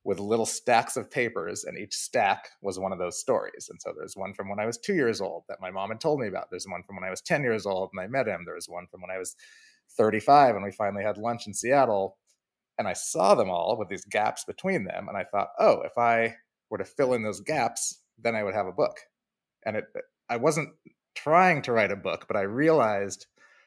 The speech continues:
I think, "Oh, I've done so much of it already, and I'm having such a good time doing it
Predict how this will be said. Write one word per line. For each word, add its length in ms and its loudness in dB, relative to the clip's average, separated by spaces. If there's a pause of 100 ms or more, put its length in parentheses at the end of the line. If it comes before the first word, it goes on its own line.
(220)
I 60 -2
think, 400 -2 (460)
"Oh, 80 2
I've 240 -2
done 200 2
so 220 0
much 240 0
of 80 2
it 60 0
already, 600 0 (100)
and 80 -6
I'm 100 -8
having 320 0
such 180 -10
a 40 -8
good 180 -4
time 300 -4
doing 300 0
it 160 -4